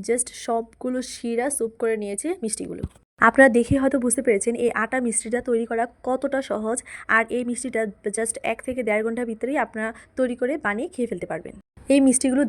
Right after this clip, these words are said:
দেখতে যতটা সুন্দর হয়েছে খেতেও তেমনি খুবই মজার হয়েছে। তো আমি মিষ্টিগুলোকে গুঁড়ো দুধের ভিতরে গড়িয়ে নিয়ে সুন্দর করে পরিবেশন করে নেব। আপনারা যদি চান একদম দোকানের মতো লুকটা দিতে তাহলে অবশ্যই গুঁড়ো দুধের ভিতরে গড়িয়ে নেবেন, আর না হলে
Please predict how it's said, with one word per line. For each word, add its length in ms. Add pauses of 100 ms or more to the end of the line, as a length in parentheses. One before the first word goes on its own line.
দেখতে 220 (120)
যতটা 260 (100)
সুন্দর 300
হয়েছে 260 (180)
খেতেও 340 (120)
তেমনি 320 (200)
খুবই 360
মজার 280
হয়েছে। 280 (460)
তো 120
আমি 120 (100)
মিষ্টিগুলোকে 540 (160)
গুঁড়ো 260
দুধের 320
ভিতরে 260 (160)
গড়িয়ে 360
নিয়ে 200 (340)
সুন্দর 340
করে 100 (100)
পরিবেশন 420
করে 180
নেব। 120 (600)
আপনারা 300
যদি 200
চান 120 (140)
একদম 280
দোকানের 300
মতো 200
লুকটা 340
দিতে 160 (100)
তাহলে 220 (100)
অবশ্যই 340
গুঁড়ো 180
দুধের 220
ভিতরে 260
গড়িয়ে 280
নেবেন, 200 (400)
আর 60 (100)
না 140
হলে 120